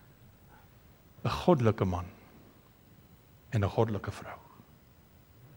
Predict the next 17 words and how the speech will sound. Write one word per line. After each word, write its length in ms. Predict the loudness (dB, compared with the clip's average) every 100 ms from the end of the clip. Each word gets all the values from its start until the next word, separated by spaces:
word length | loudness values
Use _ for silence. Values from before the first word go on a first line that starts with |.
| -20 -20 -20 -20 -20 -20 -8
My 80 | 4
liewe 180 | 6 8
mense, 260 | 8 10 8
ek 100 | 8
kan 140 | 8
al 120 | 8
die 140 | 10 10
eienskappe 540 | 8 6 4 4 4
preek 480 | 4 8 8 8 4
tot 200 | 2 4
ek 140 | 4
blou 300 | 6 8 8
is. 420 | 6 2 -6 -10 -16 -20 -20 -20 -10 0
Ons 100 | 8
kan 120 | 10
die 100 | 10
mooiste 560 | 10 8 8 10 10